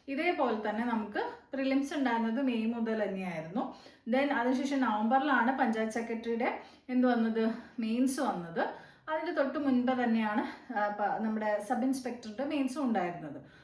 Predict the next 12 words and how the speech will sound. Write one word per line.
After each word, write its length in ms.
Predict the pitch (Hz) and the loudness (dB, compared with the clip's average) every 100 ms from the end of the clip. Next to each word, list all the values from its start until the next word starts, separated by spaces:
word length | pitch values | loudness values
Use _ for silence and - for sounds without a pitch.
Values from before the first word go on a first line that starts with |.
| - - | -16 -8
So, 40 | 415 415 - 311 | -8 -8 -8 2
ആ, 0 | 311 311 311 262 | 4 4 2 2
അത്രയും 440 | 302 349 349 359 | 0 -2 -2 -2
സമയം 440 | 320 285 262 285 302 | 0 2 2 2 2
നമുക്ക് 280 | 254 254 330 | 4 4 2
പ്രിലിംസിന്റെയും 840 | 381 - 247 240 247 262 277 311 | 0 0 2 4 4 2 0 0
മെയിൻസിന്റെയും 420 | 269 240 247 262 | 0 0 0 0
ഇടയിൽ 220 | 226 285 | 0 0
കിട്ടുള്ളൂ. 500 | 330 285 311 254 196 | -2 -4 -2 0 -2
സിലബസ് 340 | - 226 233 254 | -2 -4 -4 -6
കുറച്ച് 320 | 233 220 - | -6 -6 -2
വാസ്റ്റുമാണ്. 640 | 277 214 202 - 220 165 | 2 2 2 -2 -4 -4